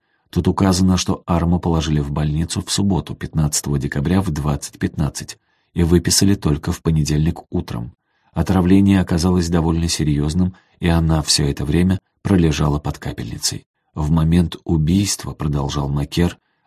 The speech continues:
Арма находилась в больнице Мартиньи в получасе езды от Вербье с иголкой в вене. Мне кажется, это достаточно убедительное алиби. Скарлетт кивнула. Вы провели расследование постфактум,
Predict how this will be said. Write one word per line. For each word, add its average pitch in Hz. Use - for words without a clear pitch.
Арма 107
находилась 95
в 82
больнице 82
Мартиньи 90
в -
получасе 73
езды 71
от 78
Вербье 76
с -
иголкой 82
в 85
вене. 69
Мне 92
кажется, 107
это 92
достаточно 92
убедительное 76
алиби. 67
Скарлетт 78
кивнула. 65
Вы 82
провели 80
расследование 85
постфактум, -